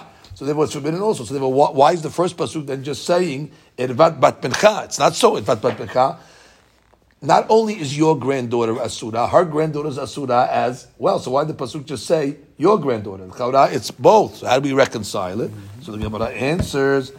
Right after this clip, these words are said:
"Ha Ketzad, Kan Be'onsim, Vekan Be'nesu'in." It all depends. The first pasuk is talking about Sha'anas Isha,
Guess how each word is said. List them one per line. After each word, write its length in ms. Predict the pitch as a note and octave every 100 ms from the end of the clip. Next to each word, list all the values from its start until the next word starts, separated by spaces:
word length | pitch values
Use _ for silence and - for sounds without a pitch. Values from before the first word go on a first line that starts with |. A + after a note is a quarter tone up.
| -
"Ha 460 | - B2 D3+ D3+ B2 G#2+
Ketzad, 760 | G2 F2+ - G2+ A2 B2+ D#3 - - _
Kan 840 | - B2+ D#3 E3 D#3+ D3+ C#3 A#2+ A2
Be'onsim, 1200 | G#2+ - F#2+ F#2+ G2+ F#2+ - C3+ D#3 F#3+ A3 G#3+ - _
Vekan 640 | C#3 D#3+ - - G#3 G3+ F#3
Be'nesu'in." 880 | G3 G3 - G3+ F#3+ A#2 A#2 A2+ A#2
It 80 | C3
all 160 | D#3+
depends. 440 | E3 B2+ A#2+ A#2 A2
The 80 | A2
first 240 | E3 E3
pasuk 300 | D3+ D#3+ C#3
is 100 | A#2+
talking 300 | - C#3+ C3+
about 480 | A#2+ C#3 C#3+ C3+ C3+ - _ _
Sha'anas 600 | - B2 C3+ E3 - -
Isha, 440 | A#2+ - A#2 F2+